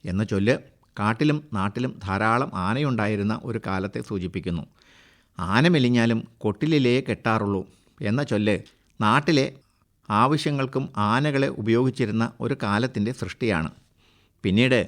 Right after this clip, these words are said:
"ആന മെലിഞ്ഞാലും തൊഴുത്തിൽ കെട്ടില്ല" എന്നായി മാറി ഈ പഴഞ്ചൊല്ല്. "കൊയ്യാൻ പോകാത്തവൾക്ക് നൂറ് അരിവാളുണ്ടായാലും ഫലമില്ല" എന്ന ചൊല്ലിൽ കാർഷിക ജീവിതം പ്രതിഫലിക്കുന്നുണ്ട്. "പ്രവർത്തിക്കാത്തവന് ആയുധമുണ്ടായിട്ട് കാര്യമില്ല" എന്ന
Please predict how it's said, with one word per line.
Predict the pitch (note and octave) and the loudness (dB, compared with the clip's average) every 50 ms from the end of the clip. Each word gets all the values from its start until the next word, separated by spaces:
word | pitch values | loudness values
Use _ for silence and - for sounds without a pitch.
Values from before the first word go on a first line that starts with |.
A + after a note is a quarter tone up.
| - - - _ _ - | -4 -10 -20 _ _ -6
"ആന | - F#2+ G#2+ B2+ D3 F3+ | -4 -2 0 2 2 4
മെലിഞ്ഞാലും | E3+ C3+ A2+ G#2+ A2+ A2+ A2 G#2+ G#2+ G#2 - - | 4 2 2 2 2 2 2 2 0 0 -4 -6
തൊഴുത്തിൽ | - - A2 A2 B2+ B2+ F#3+ F3+ | -2 0 2 2 2 2 0 -2
കെട്ടില്ല" | F3+ - A2 - A2 G#2+ G#2 G2+ - - - _ - | -2 -2 -2 -2 0 0 0 -2 -4 -6 -10 _ -6
എന്നായി | G#2 G#2 A#2 A#2+ A#2 A#2+ B2 | -4 -2 0 0 0 0 0
മാറി | A#2+ G#2+ F#2 F2+ F2+ G2+ - - | 0 0 0 0 -2 -2 -4 -4
ഈ | A#2 A#2 | -6 -6
പഴഞ്ചൊല്ല്. | A2+ - F2+ F2+ F2+ F2+ F2+ F2 E2+ D#2+ - _ _ _ _ _ _ _ _ _ - | -4 -2 -2 -2 0 0 0 -2 -2 -4 -8 _ _ _ _ _ _ _ _ _ 2
"കൊയ്യാൻ | C3 B2+ C#3+ E3+ F3+ G#3 G3 | 4 4 6 6 4 4 2
പോകാത്തവൾക്ക് | - D#3 D3 C#3+ D3+ D3 D3 D3+ C#3+ C#3 C3 C3 C3+ B2+ - - _ - | 2 2 4 4 2 2 2 2 2 2 0 0 -2 -4 -4 -6 _ -2
നൂറ് | A2+ A#2 B2+ D3 E3 F3+ F#3+ G3 - - | 0 2 2 4 4 4 4 2 2 -2
അരിവാളുണ്ടായാലും | G2+ F#2+ G#2+ A2+ A#2+ C3 C#3+ D3+ C#3 A#2+ G#2 G2+ G#2 G2+ G2+ G#2 A2+ A#2+ | -2 -2 -2 -2 0 0 2 2 0 0 0 0 0 0 0 0 -2 -4
ഫലമില്ല" | - A2 G2+ F#2 G#2 C3 A#2 G2 E2+ D2+ - - - _ _ - _ - | -4 -4 -2 -2 0 0 0 0 -2 -2 -4 -8 -16 _ _ -18 _ -4
എന്ന | G2 G2+ A#2+ D3 | -2 0 0 0
ചൊല്ലിൽ | D3 - G2 F2+ F#2+ G2+ F2 D#2 - - - - - _ _ _ | 0 -2 0 2 2 2 0 -2 -6 -14 -20 -20 -20 _ _ _
കാർഷിക | - G2 G2+ A#2 C3+ C3+ - F3+ F3 | -4 -2 0 0 0 -2 -2 -2 -2
ജീവിതം | C3+ A2 G2+ G2 G2 G2+ G2 G2+ - _ | 0 0 0 2 0 0 -2 -4 -8 _
പ്രതിഫലിക്കുന്നുണ്ട്. | - G2 F#2+ F2+ F2+ A2+ G2 F#2+ F2 G2+ F#2+ F2+ F2 E2+ F2 D#2+ - _ _ _ _ _ _ _ _ _ | -8 -6 -6 -4 -2 -2 -2 -2 -2 -2 -2 -2 -2 -2 -4 -8 -10 _ _ _ _ _ _ _ _ _
"പ്രവർത്തിക്കാത്തവന് | - G2+ F#2 F#2 F2 - - G#2+ F2+ A2 A2 A2+ G#2 - - A2+ A#2 C3 D#3 - - - _ - G#2 | -6 -4 -4 -4 -6 -6 -8 -6 -4 -2 -2 -2 -2 -2 0 0 2 2 0 -2 -6 -12 _ -8 -2
ആയുധമുണ്ടായിട്ട് | F#2+ G#2 B2 C#3 C3+ C#3+ C3+ B2 A#2 A2 A2 G#2+ G2+ F2 G#2 | 0 2 2 2 2 0 0 0 0 0 0 0 -2 -2 -4
കാര്യമില്ല" | - G2 F#2+ G2+ G#2 A#2 A2+ A2+ A2 A#2+ C#3+ - - _ - | -4 -4 -2 0 0 0 0 0 0 -2 -4 -8 -12 _ -8
എന്ന | G#2+ G2+ G2+ G#2 | -4 -2 0 0